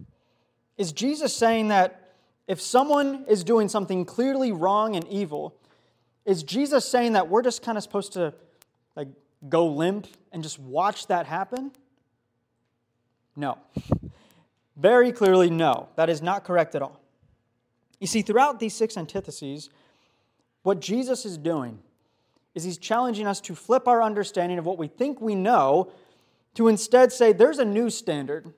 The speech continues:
that I want you to live by." Like last week as we talked about, "Thou shalt not murder, thou shalt not commit adultery," Jesus is saying,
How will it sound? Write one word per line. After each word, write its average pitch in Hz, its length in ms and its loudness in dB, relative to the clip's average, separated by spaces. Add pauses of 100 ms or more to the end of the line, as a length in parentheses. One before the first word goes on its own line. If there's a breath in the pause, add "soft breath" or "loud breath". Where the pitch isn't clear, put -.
(160)
that 175 120 2
I 226 80 6
want 226 240 -2
you 202 80 -6
to 180 60 -4
live 170 200 2
by." - 220 -10 (960)
Like 233 240 6 (220)
last 240 300 -2
week 233 140 -4
as 190 120 0
we 185 80 -4
talked 202 340 -4
about, 185 600 2
"Thou 170 160 0
shalt 156 180 -4
not 139 180 -6
murder, 226 260 2
thou 175 140 0
shalt 175 160 -12
not - 360 -14
commit 160 260 -4
adultery," 214 540 0
Jesus 226 400 -8
is 220 100 -14
saying, 202 340 -4